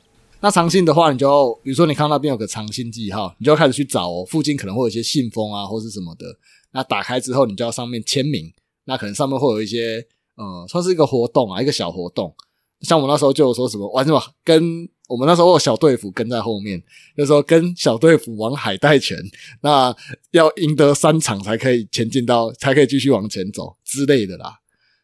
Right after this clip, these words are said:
嗯，那接下来还有一个就是危险记号，危险记号的话就是由三个东西所组成的，有可能是三个石头，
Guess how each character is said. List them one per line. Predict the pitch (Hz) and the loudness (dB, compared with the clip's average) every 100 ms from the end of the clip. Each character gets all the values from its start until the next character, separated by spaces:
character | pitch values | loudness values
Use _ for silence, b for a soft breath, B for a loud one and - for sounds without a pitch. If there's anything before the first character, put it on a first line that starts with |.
| _ | _
嗯， | - 92 90 _ b b b _ | -16 -16 -18 _ b b b _
那 | - 170 | -4 -2
接 | 175 | 2
下 | 170 | 2
来 | 165 | 4
还 | 127 | 2
有 | |
一 | 127 | 2
个 | 123 | 0
就 | 117 | -2
是 | 139 135 - | -2 -6 -2
危 | 147 | 0
险 | - 113 87 | 2 0 -2
记 | 131 98 | -8 -6
号， | 113 90 - _ _ _ - | -6 -10 -12 _ _ _ 2
危 | 135 | 2
险 | - 143 | 4 2
记 | - 151 | 2 0
号 | 147 | 2
的 | |
话 | 131 127 | 2 0
就 | - | -2
是 | 156 | -6
由 | 120 104 | -4 -4
三 | - 147 | -2 0
个 | 147 | 2
东 | 135 127 | 0 -4
西 | 123 | -6
所 | 120 - | -8 -8
组 | - 101 | -10 -10
成 | - 78 | -12 -16
的， | - 95 | -18 -14
有 | - | -2
可 | 160 139 | 2 2
能 | |
是 | 110 147 123 | 0 -2 -2
三 | - - 147 | -2 -2 0
个 | 131 | -2
石 | - 101 | -4 -10
头， | - 82 - | -8 -8 -10